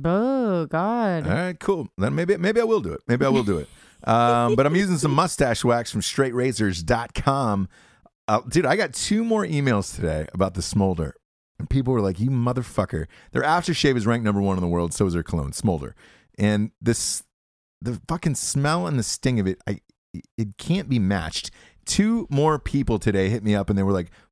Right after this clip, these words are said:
Speaker 2: "Fuck you, dude. I bought the bottle and it's incredible." And I was like, "You shouldn't be saying 'fuck you'. You should be thanking me
Speaker 1: Yeah,
Speaker 2: for my
Speaker 1: weird.
Speaker 2: brilliance." And they were like, "I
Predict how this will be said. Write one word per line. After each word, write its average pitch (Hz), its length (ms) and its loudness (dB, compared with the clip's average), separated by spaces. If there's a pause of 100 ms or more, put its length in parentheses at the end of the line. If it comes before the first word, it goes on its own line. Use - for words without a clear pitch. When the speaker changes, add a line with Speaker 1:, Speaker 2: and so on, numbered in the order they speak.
(200)
Speaker 2:
"Fuck 170 240 0
you, 113 220 0
dude. 90 280 0
I - 60 -2
bought 117 320 0
the 120 80 2
bottle 107 380 0
and 98 80 0
it's 90 160 -6
incredible." 90 440 0
And 87 120 0
I - 20 0
was 90 140 0
like, 92 140 0 (440)
"You 131 120 0
shouldn't 285 260 0
be 120 260 2
saying 120 280 0
'fuck - 280 2
you'. 85 100 2
You 85 120 2
should 101 180 -4
be 90 100 2
thanking 101 440 0
me 78 220 -2 (140)
Speaker 1:
Yeah, 175 280 0
Speaker 2:
for 95 100 2
my - 120 2
Speaker 1:
weird. - 100 2
Speaker 2:
brilliance." 127 420 2
And 110 100 0
they 110 60 4
were 117 80 2
like, 104 180 -2 (380)
"I 180 140 0